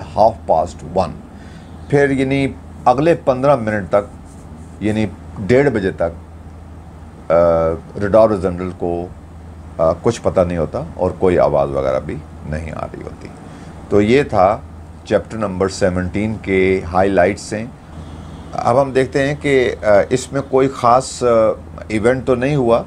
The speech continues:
मासवाए कि वो जो planning का हिस्सा थी Rodoro General की और उस night को वो क्या observe करता है, ये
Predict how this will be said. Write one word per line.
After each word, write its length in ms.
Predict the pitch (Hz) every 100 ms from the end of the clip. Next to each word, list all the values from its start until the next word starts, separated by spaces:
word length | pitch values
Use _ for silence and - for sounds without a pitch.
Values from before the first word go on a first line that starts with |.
| - - - -
मासवाए 520 | 101 113 - 117 117
कि 300 | 113 110 - -
वो 200 | 90 101
जो 120 | 104
planning 420 | - 101 104 117
का 80 | 117
हिस्सा 360 | 110 110 127 117
थी 240 | 120 113
Rodoro 360 | 101 98 104 101
General 320 | 101 110 120
की 240 | 117 127 - - - - -
और 420 | 101 104 107 101
उस 420 | 107 - 135 -
night 340 | 110 95 117 117
को 300 | 107 95 - - -
वो 180 | 101 104
क्या 240 | 90 113
observe 360 | 120 95 113 110
करता 320 | 107 92 113
है, 320 | 120 120 104
ये 300 | 104 104